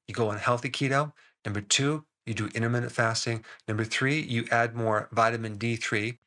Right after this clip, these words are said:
And number four, if you have gut inflammation, to take glutamine, but you can also get glutamine from red meat and cabbage, okay? Those are two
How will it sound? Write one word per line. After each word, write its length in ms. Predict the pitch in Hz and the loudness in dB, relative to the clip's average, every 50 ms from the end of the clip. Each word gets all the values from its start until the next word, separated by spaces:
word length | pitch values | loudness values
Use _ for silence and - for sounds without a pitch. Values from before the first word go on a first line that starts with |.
| - | -6
And 120 | - 127 131 | -2 0 2
number 160 | 135 131 127 | 2 0 0
four, 280 | 127 - - 139 120 120 | -2 0 0 0 2 2
if 120 | - 185 196 | 0 0 0
you 160 | 226 233 208 | 2 0 0
have 380 | 180 170 185 170 147 131 123 107 | 0 0 2 2 2 0 -2 0
gut 160 | - 135 135 | 0 2 2
inflammation, 760 | 135 120 - 135 127 127 127 135 123 - 117 101 95 95 - _ _ | 0 -2 -2 0 0 0 2 2 0 0 0 -2 -4 -6 -10 _ _
to 60 | - 113 | -14 -6
take 340 | - - - 123 117 117 | -4 -2 0 0 -2 -2
glutamine, 580 | - 113 113 123 123 143 147 151 160 185 190 175 - _ _ _ - - | 0 0 0 0 0 0 -2 -2 -2 -2 -4 -8 -12 _ _ _ -6 2
but 260 | - 135 131 127 143 | 4 4 4 4 2
you 140 | 147 156 151 | 0 0 0
can 160 | - 156 - | 0 -2 -2
also 340 | - 135 160 170 - - 165 | -2 -2 0 2 2 2 2
get 180 | 147 147 - | 0 0 -2
glutamine 480 | - 139 143 139 135 139 135 131 127 123 | 0 0 0 0 0 0 -2 -2 -2 -4
from 380 | - - 120 113 113 110 104 - - _ _ _ _ _ _ - | 0 0 0 2 0 -2 -6 -10 -16 _ _ _ _ _ _ -4
red 240 | 107 117 135 139 123 | 0 0 0 2 0
meat 360 | 120 117 123 120 - - - _ _ _ _ _ _ _ _ _ - | 0 0 0 -2 -6 -14 -16 _ _ _ _ _ _ _ _ _ -4
and 480 | - 131 156 160 147 135 131 127 123 - _ _ _ _ _ _ - | 0 0 2 2 2 2 0 -2 -4 -10 _ _ _ _ _ _ -8
cabbage, 800 | - - - 135 139 143 127 110 98 95 113 - - - - - - | -6 -2 0 2 0 0 0 -2 -6 -4 -2 -2 -2 -2 -4 -8 -12
okay? 260 | - - - 107 107 | -10 -4 -2 -2 0
Those 240 | 104 107 117 117 - | 2 2 2 2 2
are 80 | 123 | 0
two 460 | 117 - - - - 143 143 139 127 | 0 2 0 2 2 2 0 0 -4